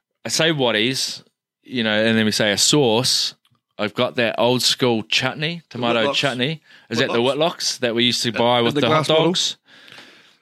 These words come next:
Speaker 1: You remember the old school takeaway hot dogs?
Speaker 2: Yeah, yeah, yeah, yeah.
Speaker 1: Is that the
Speaker 2: Whitlocks.
Speaker 1: Whitlocks
Speaker 2: Yeah, bro.
Speaker 1: tomato chutney?
Speaker 2: Yeah.
Speaker 1: That would be, yeah.
Speaker 2: I like,
Speaker 1: <laughs>
Speaker 2: um, Waddies on, uh,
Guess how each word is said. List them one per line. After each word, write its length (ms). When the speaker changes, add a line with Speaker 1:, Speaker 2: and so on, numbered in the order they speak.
Speaker 1:
You 60
remember 280
the 140
old 180
school 380
takeaway 460
hot 180
dogs? 160
Speaker 2:
Yeah, 60
yeah, 260
yeah, 60
yeah. 140
Speaker 1:
Is 100
that 140
the 60
Speaker 2:
Whitlocks. 360
Speaker 1:
Whitlocks 80
Speaker 2:
Yeah, 80
bro. 80
Speaker 1:
tomato 260
chutney? 360
Speaker 2:
Yeah. 200
Speaker 1:
That 140
would 140
be, 260
yeah. 340
Speaker 2:
I 140
like, 320
Speaker 1:
<laughs> 0
Speaker 2:
um, 420
Waddies 600
on, 540
uh, 140